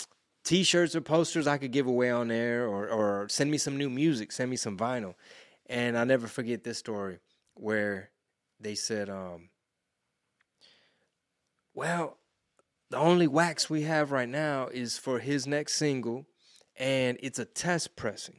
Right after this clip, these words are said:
This is kind of, like, what they shipped us to approve, and it's not, like, the best quality."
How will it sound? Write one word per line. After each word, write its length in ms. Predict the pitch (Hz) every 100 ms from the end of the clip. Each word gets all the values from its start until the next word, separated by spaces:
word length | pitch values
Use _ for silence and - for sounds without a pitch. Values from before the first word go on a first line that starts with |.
| _ _ _ _
This 220 | 127 127 131
is 120 | 113
kind 280 | 139 139 127
of, 80 |
like, 200 | 123 117
what 160 | 107 117
they 100 | 127
shipped 320 | - 139 120
us 220 | 120 117 -
to 160 | 123
approve, 540 | 101 - 131 113 104 104
and 200 | 117 110
it's 180 | 107 -
not, 240 | 123 104
like, 300 | 113 110 104
the 80 | 107
best 360 | 95 110 104 -
quality." 520 | - 123 107 85